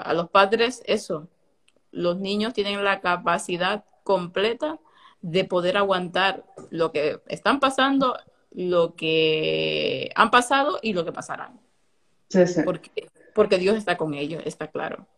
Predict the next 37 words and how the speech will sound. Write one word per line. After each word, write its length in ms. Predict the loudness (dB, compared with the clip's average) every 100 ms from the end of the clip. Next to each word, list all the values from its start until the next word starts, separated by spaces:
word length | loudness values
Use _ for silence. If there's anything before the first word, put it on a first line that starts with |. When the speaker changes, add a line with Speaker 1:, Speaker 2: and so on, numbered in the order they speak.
| -14
Speaker 1:
Y, 120 | -12
y, 1160 | -8 -8 -8 -8 -8 -6 -6 -6 -8 -10 -10 -12
y 40 |
con 260 | -8 -6 -4
el 100 | -4
mensaje, 560 | -4 0 0 0 -6 -8 -20 _
cuando 200 | -2 2
lo 120 | 4
agarran, 380 | 6 6 4 2
cuando 180 | -2 -2
lo 80 | -2
abrazan, 420 | 0 0 -2 -6
sí, 380 | -2 -2 -2 -6 _ _ _ _
eh, 260 | 2 4 4
puede 580 | 2 4 4 4 2 -2 2
parecer 460 | 6 8 6 2 2
que 80 | 0
algún 280 | 0 -2
tiempo 540 | 0 0 0 -2 -2 -2
como 220 | -4 -2
que 100 | -2
no 100 | 0
le 120 | 0
toman 320 | 2 0 0
importancia, 760 | -4 -10 -14 -8 -10 -8 -12 -8
pero, 420 | -4 -4 -4 -12 -20
eh, 140 | -14
no 140 | -8 -4
descansen 540 | -4 -4 -8 -8 -8
porque 540 | -8 -4 -4 -4 -6 -12 -4
luego 500 | -2 -2 -6 -8 _
se 160 | -8 -4
verán 240 | -2 -2
los 140 | -4 -4
frutos 380 | -4 -4 -6 -10 _ _
de 200 | 2 4
ese 320 | 4 0 -6